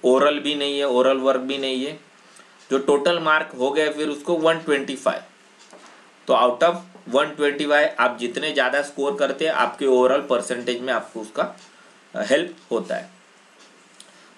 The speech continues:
तो क्रेडिट फिर दिया या क्रेडिट स्कीम बताइए ज़ीरो पॉइंट थ्री और ये total zero point four,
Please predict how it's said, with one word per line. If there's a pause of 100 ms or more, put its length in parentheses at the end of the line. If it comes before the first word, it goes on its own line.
(120)
तो
क्रेडिट
फिर
दिया
या (440)
क्रेडिट
स्कीम
बताइए (200)
ज़ीरो
पॉइंट
थ्री (1400)
और (600)
ये
total (460)
zero
point
four,